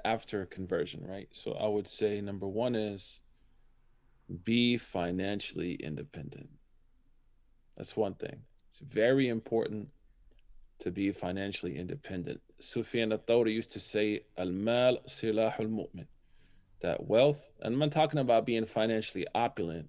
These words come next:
I'm talking about being financially sufficient. I can make moves that I need to make. So I would encourage myself at a much younger age to think about financial management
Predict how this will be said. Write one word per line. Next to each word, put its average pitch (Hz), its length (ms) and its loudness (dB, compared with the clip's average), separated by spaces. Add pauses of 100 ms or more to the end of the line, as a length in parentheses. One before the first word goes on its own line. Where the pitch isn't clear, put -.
I'm 95 180 -12
talking 101 180 -4
about 95 260 -2
being 98 180 -4
financially 98 600 -4
sufficient. - 600 -6 (560)
I 113 120 2
can 107 220 0
make 104 200 -2
moves 95 600 -2 (1400)
that 87 120 -2
I 85 60 0
need 87 240 -4
to 71 80 -8
make. 60 360 -10 (260)
So 76 440 0
I 87 160 4
would 101 280 0
encourage 123 500 0
myself 113 500 2
at 95 120 -2
a 87 80 0
much 104 460 -2
younger 120 600 4
age 123 500 2 (600)
to 98 100 -8
think 120 320 0
about 101 580 6 (240)
financial 107 640 0
management 113 640 2